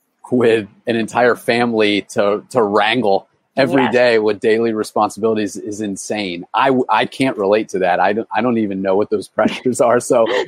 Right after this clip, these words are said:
Speaker 1: kudos to you
Speaker 2: I
Speaker 1: for
Speaker 2: don't know what
Speaker 1: making
Speaker 2: it's
Speaker 1: that
Speaker 2: like to
Speaker 1: happen.
Speaker 2: just have to look after me. I'm like, "What does that mean? I don't know."
Speaker 1: <laughs> Do you think you could do it, or
Speaker 2: I
Speaker 1: would
Speaker 2: don't
Speaker 1: you
Speaker 2: know.
Speaker 1: panic? <laughs> Well, it's, uh, so that's why I think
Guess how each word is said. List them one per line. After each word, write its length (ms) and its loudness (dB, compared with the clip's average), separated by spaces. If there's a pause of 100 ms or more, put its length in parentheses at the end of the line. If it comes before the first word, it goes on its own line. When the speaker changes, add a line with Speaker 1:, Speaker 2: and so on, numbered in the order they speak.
(340)
Speaker 1:
kudos 520 2
to 80 2
you 80 4
Speaker 2:
I 40 4
Speaker 1:
for 80 2
Speaker 2:
don't 100 2
know 60 2
what 100 4
Speaker 1:
making 60 2
Speaker 2:
it's 80 -4
Speaker 1:
that 60 0
Speaker 2:
like 140 2
to 60 0
Speaker 1:
happen. 120 0
Speaker 2:
just 100 -2
have 140 0
to 80 2
look 140 2
after 300 0
me. 280 0
I'm 120 2
like, 220 0
"What 80 -4
does 120 -4
that 200 -6
mean? 380 -2
I 100 -4
don't 180 -2
know." 600 -2 (560)
Speaker 1:
<laughs> 80 -4
Do 80 4
you 200 2
think 220 0
you 140 2
could 180 0
do 220 4
it, 160 0 (280)
or 40 4
Speaker 2:
I 120 2
Speaker 1:
would 60 4
Speaker 2:
don't 80 6
Speaker 1:
you 300 4
Speaker 2:
know. 240 2 (560)
Speaker 1:
panic? 340 -2
<laughs> 40 -20 (840)
Well, 200 4
it's, 160 -2
uh, 240 2 (220)
so 340 0
that's 240 -2
why 240 -2
I 140 0
think 460 -2